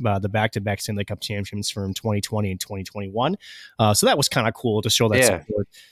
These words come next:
Speaker 1: Uh, I, I know that meant a lot to Nick, uh, I'm sure. So, uh, pretty cool story there for a former Saint Cloud defenseman getting a good shot in the N H L. Uh, a couple more notes here. Um, I know you're salivating at this one,
Speaker 2: <laughs>
Speaker 1: and I, I'm,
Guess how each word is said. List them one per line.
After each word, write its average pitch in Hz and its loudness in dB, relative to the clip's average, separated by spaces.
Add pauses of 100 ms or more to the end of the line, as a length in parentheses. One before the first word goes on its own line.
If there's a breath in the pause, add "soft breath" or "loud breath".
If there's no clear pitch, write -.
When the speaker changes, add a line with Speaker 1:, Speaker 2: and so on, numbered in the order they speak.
(180 loud breath)
Speaker 1:
Uh, 104 2
I, 107 -6
I 104 -6
know 104 0
that 98 -6
meant 98 -4
a 92 -6
lot 92 -6
to - -12
Nick, 92 -6 (160)
uh, 95 -4
I'm 92 -6
sure. 92 -2
So, 92 0 (260 soft breath)
uh, 107 2
pretty 165 4
cool 139 4
story 120 4
there 107 6
for 104 0
a 101 0
former 101 0
Saint 104 -2
Cloud 95 -8
defenseman 98 -6
getting 95 -4
a 92 -6
good 92 -6
shot 98 0
in 95 -4
the 101 -2
N 98 -2
H 92 -4
L. 98 0 (320 loud breath)
Uh, 104 4
a - -20
couple 160 0
more 143 6
notes 139 4
here. 131 4 (380 loud breath)
Um, 117 4
I 117 4
know 123 6
you're 123 4
salivating 110 2
at 98 -6
this - -4
one, 90 -14 (180)
Speaker 2:
<laughs> - -8 (100)
Speaker 1:
and 123 2
I, 123 0
I'm, 123 2